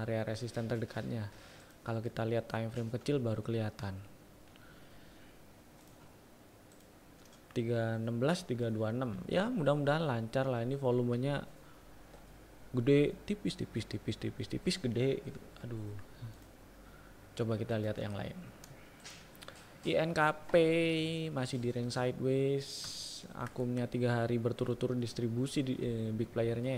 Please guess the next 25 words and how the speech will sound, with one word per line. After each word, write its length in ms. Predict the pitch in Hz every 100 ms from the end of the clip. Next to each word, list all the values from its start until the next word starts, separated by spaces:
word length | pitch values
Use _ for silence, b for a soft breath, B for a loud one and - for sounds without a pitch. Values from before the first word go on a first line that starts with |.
| 107
ya. 40 | 117 - B B B B B B - -
M 160 | 120
D 160 | 117 117
K 240 | - 123
A 320 | - - 160 139 120 113 117
naik 320 | 131 180 220 165
hari 160 | 151
ini. 160 | 147 180 190 - - - - - - - - - - - B B B B - -
Beberapa 880 | 135 131 131 135 - 147 143 143 143
minggu, 400 | 151 147 147 147
dua, 240 | 127 127 123
tiga 240 | 131 127 127
minggu 240 | 127 123
terakhir 400 | 131 123 131 170
lah 160 | 131 110
itu 160 | 156
sideways 400 | - 143 139 143
di 160 | 127 127
range 240 | 127 131
seribu 240 | 131 120 120
lima 240 | 120 120
ratus, 480 | 117 117 - 156 -
atasnya 880 | 127 - 127 - 147 147 147 143 143
tujuh 240 | 117 117
belas, 640 | 110 110 107 - - -